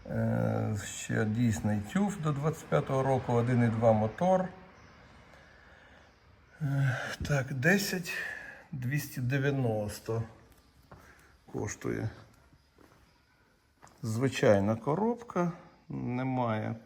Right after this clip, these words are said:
нічого, мультикерма, але є ідеальний стан і малий пробіг. Видно, що стан машини як новий.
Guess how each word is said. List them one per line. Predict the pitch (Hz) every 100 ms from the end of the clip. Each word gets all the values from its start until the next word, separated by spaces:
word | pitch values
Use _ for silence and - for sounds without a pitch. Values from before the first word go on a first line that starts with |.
| - -
нічого, | - - 127 120 117 - 196 196 180 170 - - - - - _ -
мультикерма, | 135 117 120 113 131 147 190 196
але | - 151 143 156 151 - -
є | 117 120 165 196 - - - _ _ - - - -
ідеальний | 127 120 117 147 156 170 160 151
стан | - - 98 95 104 -
і | - 151
малий | 147 113 107 131
пробіг. | 131 131 120 107 104 - - - _ _ - - - - -
Видно, | 123 131 120 120 113
що | - 107
стан | - 135 127
машини | 117 117 - 185 175 160 -
як | 123 143 147
новий. | 131 127 110 98